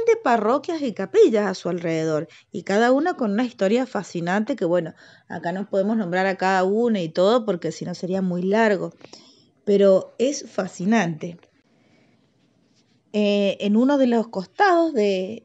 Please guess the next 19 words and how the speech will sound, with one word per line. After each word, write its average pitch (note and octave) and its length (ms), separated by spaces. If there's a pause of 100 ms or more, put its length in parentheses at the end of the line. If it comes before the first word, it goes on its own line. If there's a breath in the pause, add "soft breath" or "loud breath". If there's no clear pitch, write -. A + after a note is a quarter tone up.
(120)
de F#3+ 160
la F3 160
Basílica G3+ 920
de F3+ 120
Guadalupe A#3 800
está A3+ 500 (520 loud breath)
la G3+ 240
capilla A3+ 440
del G#3 200
Cerro G#3+ 380
Tepeyac, C4+ 640
construida G#3 500
en G#3+ 140
el F#3+ 160
mil A3 320
setecientos G3+ 680
cuarenta E3+ 540
y E3+ 60
nueve. B3+ 640